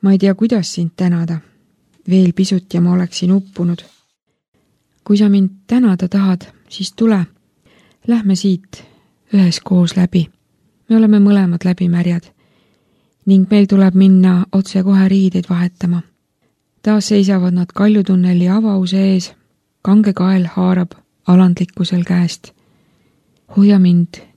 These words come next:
tugevasti. Sina oled see, kes mind juhib. Üksi ei saaks ma sellega iialgi hakkama.“ Seesama sina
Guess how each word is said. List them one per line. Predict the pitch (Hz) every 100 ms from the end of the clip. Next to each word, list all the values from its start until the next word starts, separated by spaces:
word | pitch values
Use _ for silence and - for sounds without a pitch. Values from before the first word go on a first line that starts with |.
| _
tugevasti. | 190 180 165 165 - - 170 - _ _ _ _ _ _
Sina | - 214 196
oled | 180 180
see, | - 202 202
kes | 180 175 185
mind | 175 196
juhib. | 180 170 - _ _ _ _ _ -
Üksi | 220 - 190
ei | 180 175
saaks | 190 180 - -
ma | 180
sellega | 175 180 175 170 180 175 160 _ _ -
iialgi | 180 175 170 160
hakkama.“ | 165 175 - - 165 170 _ _ _ _ _ _ _ _ _ _ _
Seesama | - 202 190 190 185 180
sina | 196 214 208